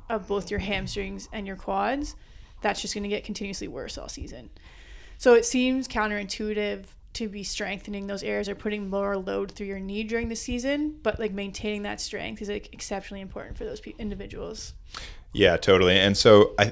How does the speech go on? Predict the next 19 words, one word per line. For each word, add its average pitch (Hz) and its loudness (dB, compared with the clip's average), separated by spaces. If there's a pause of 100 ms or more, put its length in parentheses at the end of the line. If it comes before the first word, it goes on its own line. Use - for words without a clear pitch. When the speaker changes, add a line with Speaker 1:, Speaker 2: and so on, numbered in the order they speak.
Speaker 2:
I 110 2
think 170 2
something 147 2
that 101 2 (480)
we 107 2
need 101 4
to - -10
kind 113 2
of 87 0
bring 92 0
up - -2
right 87 4
now, 87 0
which 87 -4
is, 85 -8
like, 82 -2 (160)
around 87 2
the 85 2
idea, 78 0